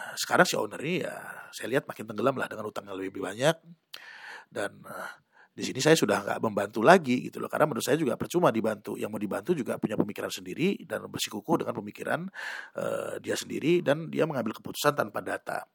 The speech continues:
Nah, itu yang saya kurang cocok. Gitu, teman-teman. Ya, jadi itulah ya, kawan-kawan, ya, mungkin tentang Cerbis kali ini, eh, yang, eh, mengangkat, eh, atau membahas tentang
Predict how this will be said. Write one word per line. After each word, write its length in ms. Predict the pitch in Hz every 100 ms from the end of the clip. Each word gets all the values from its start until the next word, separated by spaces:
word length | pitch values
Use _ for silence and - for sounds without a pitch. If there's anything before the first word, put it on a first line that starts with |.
| -
Nah, 80 | 95
itu 160 | -
yang 80 | 107
saya 80 | 113
kurang 160 | 98
cocok. 320 | - 101 - - _ _ - - - - - - _ _ _ _ _ _ - - - _
Gitu, 240 | - -
teman-teman. 880 | - - - - - - - - -
Ya, 240 | 127 127
jadi 320 | 110 110 143
itulah 240 | 113 147 127
ya, 160 | 110
kawan-kawan, 480 | 117 113 107 110 113
ya, 80 | 107
mungkin 320 | 104 - 135 135
tentang 240 | 101 101 98
Cerbis 240 | - - -
kali 240 | - 98
ini, 320 | 104 160 202 -
eh, 240 | 143 -
yang, 240 | 110 107 95 104 - - - - - -
eh, 640 | 104 98 98 - - - - - - -
mengangkat, 480 | 123 120 107 120 - - - -
eh, 400 | 120 110 - -
atau 240 | 117 117
membahas 320 | 107 113 117
tentang 320 | 107 104 104